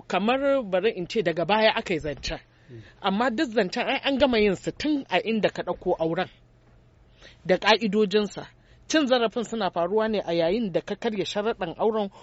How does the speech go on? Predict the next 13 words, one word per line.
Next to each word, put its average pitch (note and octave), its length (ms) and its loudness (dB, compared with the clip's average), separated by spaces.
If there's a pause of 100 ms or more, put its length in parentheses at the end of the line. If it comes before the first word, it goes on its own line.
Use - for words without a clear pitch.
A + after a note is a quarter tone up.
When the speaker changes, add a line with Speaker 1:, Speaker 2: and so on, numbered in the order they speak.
(100)
Speaker 1:
ko A#3+ 140 2
ka A#3 140 0
tozarta G3+ 880 0
alƙawuran G#3 640 0
auren G3 320 0
da - 100 -4
aka - 180 -10
ɗauko G3+ 380 0
aka F3 180 -8
baka. D3+ 380 -6 (340)
Ka G3+ 160 -2
tozarta E3 540 -2
su. - 180 -18